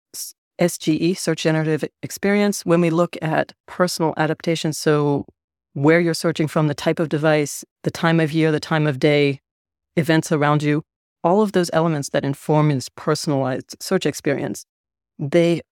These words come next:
all require Google to have a very good understanding of what is on your page in order to be able to serve it in the right context.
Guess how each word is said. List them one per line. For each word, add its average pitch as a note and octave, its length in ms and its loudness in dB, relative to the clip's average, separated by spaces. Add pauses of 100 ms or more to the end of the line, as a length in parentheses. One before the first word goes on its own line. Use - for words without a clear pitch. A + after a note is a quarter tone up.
(600)
all G3+ 300 2
require D3 720 0 (240)
Google D#3+ 420 2 (160)
to E3 180 0
have D3+ 220 -2
a C#3+ 80 -2
very D#3+ 400 2
good D3+ 240 0 (180)
understanding D#3 800 0 (520)
of C#3+ 140 0
what C#3 160 4
is C3 100 0
on C#3+ 100 0
your C3 100 -4
page B2+ 320 -8
in D3+ 160 2
order D3+ 200 2
to - 120 -6
be D#3 60 2
able C#3 140 -2
to - 100 -10
serve C#3+ 260 -2
it C#3 140 -2
in C#3+ 100 -2
the C#3+ 80 -2
right C3 220 -4
context. - 580 -8